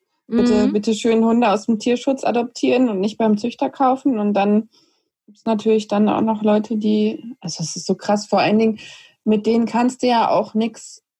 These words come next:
Speaker 1: hier machen. Die kannst du dir nur in den Garten stellen und gefährlich aussehen lassen, weil du darfst sie nicht auf Ausstellungen führen.
Speaker 2: Ja,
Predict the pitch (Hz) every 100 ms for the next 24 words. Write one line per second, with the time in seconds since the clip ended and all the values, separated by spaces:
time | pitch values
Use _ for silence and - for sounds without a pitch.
0 | _ _ _ _ 202 226 220 202 247 -
1 | 320 196 175 - 208 262 262 240 240 240
2 | 254 233 208 220 262 294 - 254 262 285
3 | - 233 240 - _ _ - _ 214 247
4 | 240 220 - 277 311 214 214 208 208 214
5 | 208 208 208 214 214 214 208 202 - 190
6 | 220 - 262 269 311 - 285 302 302